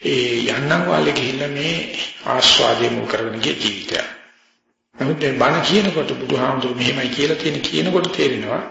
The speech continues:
බණ වල පිළිණු වීමක් වෙලා නෑ. සම්පූර්ණ සත්‍යයි. ඇමරිකාට සත්‍යයි, ලංකාවට සත්‍යයි, එදත් සත්‍යයි, අදත් සත්‍යයි. අනෝ සීලය තමයි පෞරුෂත්වයේ අපේ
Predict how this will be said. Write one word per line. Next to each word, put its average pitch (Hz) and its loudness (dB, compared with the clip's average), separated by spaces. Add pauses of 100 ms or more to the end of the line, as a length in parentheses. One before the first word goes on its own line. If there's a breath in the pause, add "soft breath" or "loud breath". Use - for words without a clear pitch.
(580 loud breath)
බණ 120 -2
වල 190 4
පිළිණු 180 2
වීමක් 143 -2
වෙලා - -4
නෑ. - -8 (500)
සම්පූර්ණ 185 0
සත්‍යයි. - -2 (440 loud breath)
ඇමරිකාට 143 4
සත්‍යයි, - 0 (520)
ලංකාවට 110 -4
සත්‍යයි, 62 -2 (180)
එදත් 143 0
සත්‍යයි, 120 -6 (140)
අදත් - -4
සත්‍යයි. - -4 (500 loud breath)
අනෝ 139 -2
සීලය 165 4
තමයි 113 0 (340)
පෞරුෂත්වයේ - -2
අපේ 120 0